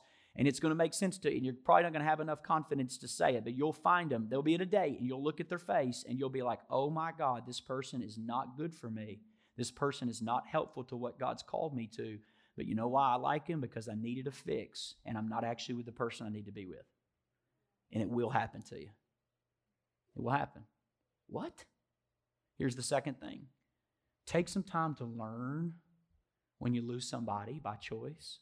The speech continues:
What do you mean, Craig? Most of the time we approach leaving a relationship with every bit of it as, "I'm going to move forward and not be reflective." And, and pastors will tell you this stuff.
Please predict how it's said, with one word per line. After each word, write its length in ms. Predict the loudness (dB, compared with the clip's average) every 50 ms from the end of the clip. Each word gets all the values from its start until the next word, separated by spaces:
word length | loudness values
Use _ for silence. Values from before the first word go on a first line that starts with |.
| _ -4
What 180 | 0 2 2
do 80 | 2 4
you 100 | 2 0
mean, 280 | 0 0 -2 -2 -4 -4
Craig? 300 | -2 -2 -2 -2 -4 -6
Most 320 | 0 2 2 2 2 0
of 60 | -6 -8
the 60 | -6
time 300 | -2 2 2 4 4 4
we 120 | 4 2
approach 420 | 2 2 2 2 0 0 0 -2 -4
leaving 340 | -2 -2 0 0 0 -2
a 20 | -2
relationship 800 | -2 -2 -2 -2 -2 -2 -6 -8 -8 -6 -4 -4 -4 -4 -6 _ _ _ _ _ 0
with 180 | 0 0 0 2
every 360 | 2 2 2 4 4 2 2 2
bit 200 | 2 2 2 2
of 160 | 2 0 0
it 100 | -4 -4
as, 180 | -4 -4 -4 -2
"I'm 220 | -4 -2 -2 -4
going 240 | -4 -4 -6 -6 -6
to 80 | -4 -4
move 420 | -4 -2 -2 -2 -4 -6 -10 -14 _ _ _ _ _ -14 -2 4
forward 540 | 6 6 6 6 2 0 -2 -6 -10 -12 -12 -8
and 200 | -4 -2 -2 0
not 260 | 0 0 -2 -2 -4
be 160 | -4 -4 -4
reflective." 760 | -6 -10 -12 -12 -8 -8 -8 -8 -8 -10 -18 -20 -20 _ _ _ _ _ _ _ _ _ _ _ _ _ _ _ _ _ _ _ 2
And, 180 | 4 4 4
and 200 | 6 6 4 6
pastors 380 | 10 10 10 8 8 0 -2 -2
will 60 | -2
tell 180 | 0 0 2 2
you 80 | 2
this 140 | 0 0 -4
stuff. 280 | -6 -8 -8 -10 -10